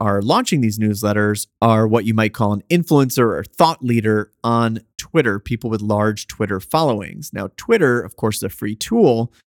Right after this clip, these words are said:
but those people are basically saying, "Listen, if you like what I have to say on here, you really should subscribe to my newsletter." And those newsletters actually can turn into quite profitable businesses because especially if you are the one writing it and producing it,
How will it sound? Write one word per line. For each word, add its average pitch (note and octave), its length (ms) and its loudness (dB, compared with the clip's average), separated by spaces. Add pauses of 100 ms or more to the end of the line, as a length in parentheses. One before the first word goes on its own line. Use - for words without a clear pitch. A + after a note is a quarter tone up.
(200)
but B2+ 160 0
those A#2 180 2
people A#2 320 0
are A2 80 2
basically G#2+ 440 -6
saying, A2 280 -2
"Listen, F3+ 260 -2
if A#2+ 120 -6
you A#2 80 -4
like B2+ 200 0
what B2 100 0
I A2+ 40 2
have G#2+ 100 -2
to - 80 -10
say G#2+ 220 -2
on G#2 160 -4
here, C#3 560 -2
you B2+ 160 -4
really G#2+ 260 -2
should G#2 220 -8
subscribe F2 580 -8 (180)
to F2 360 -10
my A#2 200 -6
newsletter." D#3 640 -4 (400)
And B2 120 -4
those B2+ 160 2
newsletters D#3 600 2
actually C3+ 400 -4
can B2+ 180 -8
turn A2 220 -2
into A2+ 400 -4
quite - 520 -8 (120)
profitable C3+ 580 -2
businesses C3+ 640 -2
because A2+ 400 -2
especially G#3 400 -4
if B2 100 -4
you C#3 280 2
are B2+ 140 2
the A#2 100 0
one A2+ 380 -2 (100)
writing G#2+ 440 0
it G2+ 160 -2
and G2 160 -8
producing A#2 540 -2
it, G2 260 -4